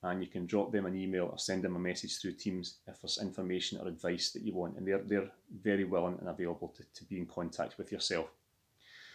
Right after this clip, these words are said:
But do recognise it is a, it is a difficult time, and please use that support and stay in contact with your family and your friends. I'm gonna say a little bit about learning. You can't recreate the school day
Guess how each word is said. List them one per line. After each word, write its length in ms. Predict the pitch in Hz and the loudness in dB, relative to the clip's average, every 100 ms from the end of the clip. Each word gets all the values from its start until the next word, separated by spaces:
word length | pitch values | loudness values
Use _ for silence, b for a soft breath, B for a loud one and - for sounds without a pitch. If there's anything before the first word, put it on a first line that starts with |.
| B _ | B _
But 140 | - | 6
do 140 | 151 151 | 12 12
recognise 500 | 120 110 101 92 92 | 12 10 4 4 4
it 100 | 101 | 4
is 120 | 95 | 4
a, 100 | 87 | 2
it 60 | 98 | 0
is 80 | 98 | -2
a 60 | 90 | 0
difficult 500 | 90 - - - - | -2 -4 -6 -6 2
time, 240 | 90 82 - _ _ _ _ - - - | 2 2 -6 _ _ _ _ -20 -10 -4
and 160 | 104 | -4
please 280 | - 110 107 | 6 6 8
use 240 | 107 110 | 6 6
that 180 | 104 95 | 4 2
support 380 | - - 92 - - | 0 0 0 0 -4
and 100 | 92 | -4
stay 180 | - 92 | 2 2
in 80 | 82 | 2
contact 520 | - 87 - 87 - | -2 -2 0 -2 -2
with 140 | - | -6
your 100 | 85 | -6
family 380 | - 85 85 82 - 95 | -2 0 0 -4 -10 -10
and 80 | |
your 80 | 85 | -10
friends. 380 | - 85 85 - - _ _ _ _ _ _ _ - | -4 -4 -4 -8 -14 _ _ _ _ _ _ _ -20
I'm 1120 | - - - - - _ _ _ _ _ - | -20 -20 -20 -20 -20 _ _ _ _ _ 2
gonna 80 | 139 | 6
say 180 | - 120 | 8 10
a 60 | |
little 300 | 104 113 - | 8 6 2
bit 200 | - 98 - | 4 2 0
about 300 | 95 92 90 | -2 0 2
learning. 320 | 90 98 101 - _ _ _ _ b b b b _ _ _ _ - _ _ _ _ | 4 4 2 -4 _ _ _ _ b b b b _ _ _ _ -20 _ _ _ _
You 120 | 135 110 | -2 2
can't 320 | 147 143 127 | 8 8 8
recreate 460 | 113 - 104 98 | 4 6 4 4
the 60 | - | 4
school 280 | - 123 104 | 4 6 6
day 260 | 95 87 | 4 2